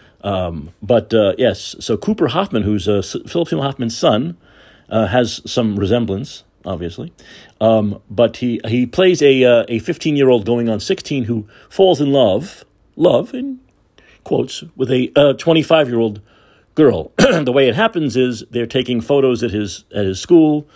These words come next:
you know, the annual photos, the yearbook photos, and she's running the whole thing. She works for the company that does that, and they, and they meet. And they meet in a very interesting, eccentric way. It's not your typical,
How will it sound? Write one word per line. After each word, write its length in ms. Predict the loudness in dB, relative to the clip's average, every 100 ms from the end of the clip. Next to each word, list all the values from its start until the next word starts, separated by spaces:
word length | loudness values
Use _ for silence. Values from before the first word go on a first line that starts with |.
| _
you 80 | -4
know, 80 | -4
the 220 | -4 -4
annual 340 | -2 0 0
photos, 540 | 0 4 4 4 2 -2
the 240 | -10 -14 -18 _
yearbook 300 | -2 -2 0
photos, 400 | 2 4 4 0
and 80 | -4
she's 180 | -6 -2
running 300 | -2 0 -2
the 60 |
whole 120 | -4
thing. 220 | -4 -4 -6
She 120 | -6
works 240 | -6 -6
for 60 | -8
the 60 |
company 280 | -8 -8 -8
that 80 | -4
does 160 | -2 0
that, 240 | 0 0 -6 -18 -4
and 100 | 0
they, 140 | 2
and 140 | 2 2
they 100 | 2
meet. 380 | 0 -4 -16 _ _ _ _ _ _ -20 -20 _ -4
And 100 | 0
they 80 | 2
meet 240 | 2 0
in 160 | 0 2
a 60 |
very 300 | 4 4 4
interesting, 520 | 2 0 2 2 0
eccentric 520 | -4 -2 -2 -2 -4 -2
way. 160 | 0
It's 120 | 0
not 160 | 0 -4
your 120 | -4
typical, 560 | -6 -6 -2 0 0